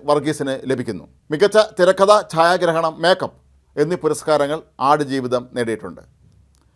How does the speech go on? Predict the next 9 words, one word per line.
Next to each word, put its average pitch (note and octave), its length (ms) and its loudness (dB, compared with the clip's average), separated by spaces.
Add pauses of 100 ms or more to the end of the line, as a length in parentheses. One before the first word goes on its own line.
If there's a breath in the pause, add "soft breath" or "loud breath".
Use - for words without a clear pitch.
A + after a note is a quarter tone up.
(220)
കാതലിലെ F3 520 4
അഭിനയത്തിന് D#3+ 440 -4
സുധി D#3 320 -2
കോഴിക്കോടിനും D3+ 680 0
ഗഗനചാരി E3 600 0
എന്ന C#3+ 140 -6 (100)
സിനിമയ്ക്കും C3+ 360 -6 (300)
പ്രത്യേക D#3 480 4 (100)
ജൂറി D3+ 260 0